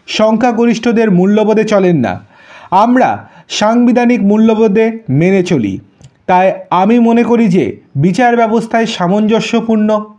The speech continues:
প্রভাব ফেলতে পারি।" এদিকে সাম্প্রতিককালে সুপ্রিম কোর্ট কোনো রায় দিলেই তার বিরুদ্ধে সংসদে আইন আনা হয়েছে। এ বিষয়ে আজ প্রধান বিচারপতিকে প্রশ্ন করা হয়। এর জবাবে তিনি বলেন,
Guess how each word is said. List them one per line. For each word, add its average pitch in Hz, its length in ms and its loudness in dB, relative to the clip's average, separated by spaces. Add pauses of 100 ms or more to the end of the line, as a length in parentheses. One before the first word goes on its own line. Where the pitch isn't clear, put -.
প্রভাব 190 380 0
ফেলতে 185 260 0
পারি।" 120 300 -2 (480)
এদিকে 277 400 0
সাম্প্রতিককালে 233 920 0
সুপ্রিম 220 560 -2
কোর্ট 226 240 -2
কোনো 190 280 0
রায় 180 240 2
দিলেই 196 380 0 (280)
তার 180 240 2
বিরুদ্ধে 220 500 0
সংসদে 196 640 -2
আইন 208 320 0
আনা 208 180 2
হয়েছে। 143 480 0 (440)
এ 214 120 2
বিষয়ে 254 500 2
আজ 175 320 0
প্রধান 196 380 0
বিচারপতিকে 220 560 0
প্রশ্ন 202 400 -2
করা 175 240 0
হয়। 110 220 -2 (380)
এর 185 280 2
জবাবে 196 420 2
তিনি 226 200 0
বলেন, 196 320 0